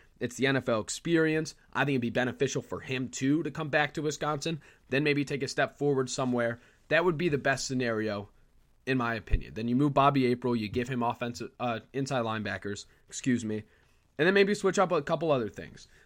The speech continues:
Looking forward, Wisconsin does have a chance to put themselves in a good position going forward on offense and on defense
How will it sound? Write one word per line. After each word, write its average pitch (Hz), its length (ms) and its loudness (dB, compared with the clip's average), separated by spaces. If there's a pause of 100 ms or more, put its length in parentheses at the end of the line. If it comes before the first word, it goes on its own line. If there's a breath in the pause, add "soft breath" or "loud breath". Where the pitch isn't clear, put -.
Looking 196 320 2
forward, 143 420 4 (960 soft breath)
Wisconsin 202 480 2
does 151 220 4
have 147 120 0
a 127 60 -2
chance 110 560 -6 (380)
to 131 160 0
put 147 260 6
themselves 131 460 -2
in 117 80 -4
a 113 40 -6
good 131 240 0
position 110 580 -2 (680)
going 139 260 2
forward 127 420 2
on 104 140 -4
offense 170 480 0
and 147 220 -2
on 143 160 0
defense 107 500 -6